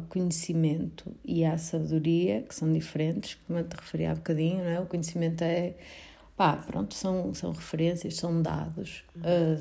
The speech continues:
Speaker 1: é informação, é um aglomerado de informação organizada de determinada forma. A sabedoria vem com a vivência, com a experiência,
Speaker 2: Yeah,
Speaker 1: ok?
Speaker 2: yeah.
Speaker 1: E se nós ficarmos só focados em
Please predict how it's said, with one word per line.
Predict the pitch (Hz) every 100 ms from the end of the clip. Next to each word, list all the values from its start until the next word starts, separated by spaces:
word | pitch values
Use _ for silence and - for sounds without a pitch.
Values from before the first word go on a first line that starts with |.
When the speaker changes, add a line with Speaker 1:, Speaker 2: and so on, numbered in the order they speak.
| 151
Speaker 1:
é | 175
informação, | 175 175 160 185 180 180 - 170 160 185
é |
um | 175 175
aglomerado | 165 175 175 170 165
de | 165
informação | 175 185 170 175 - 165 170 202 185 160 160 - -
organizada | 185 185 180 185 170 170 165 165
de | 165
determinada | 165 170 175 170 180
forma. | 180 190 196 202 208 - - -
A | 165
sabedoria | - 180 180 185 185 180
vem | 185 185
com | 190 180
a | 180 175
vivência, | 170 170 175 190 185
com | - 170 170 165
a | 170
experiência, | 165 - 165 165 160 - - - - 165
Speaker 2:
Yeah, | 160 156 151
Speaker 1:
ok? | 160 -
Speaker 2:
yeah. | 170 160 151 151 - - - -
Speaker 1:
E | 170 175 165
se | -
nós | 190 180
ficarmos | 165 185 180 180 -
só | - - 190 180 175 175
focados | - 180 - 165 160 160 160
em | 175 170 165 165 165 170